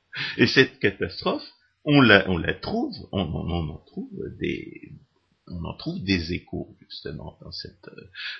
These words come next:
dans cette analyse de, de Stendhal et pour, lorsqu'ils, lorsqu'ils raisonnent en keynésien, lorsqu'ils ont l'air de supposer qu'une baisse des dépenses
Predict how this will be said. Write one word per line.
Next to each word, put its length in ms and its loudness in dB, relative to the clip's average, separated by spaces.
dans 120 -4
cette 320 -4
analyse 600 4
de, 180 0
de 160 -6
Stendhal 640 -4
et 100 -8
pour, 460 -14
lorsqu'ils, 560 -2
lorsqu'ils 420 4
raisonnent 460 10
en 140 2
keynésien, 760 -6
lorsqu'ils 440 2
ont 80 2
l'air 260 10
de 80 0
supposer 640 -2
qu'une 240 -16
baisse 300 -2
des 80 -10
dépenses 640 -10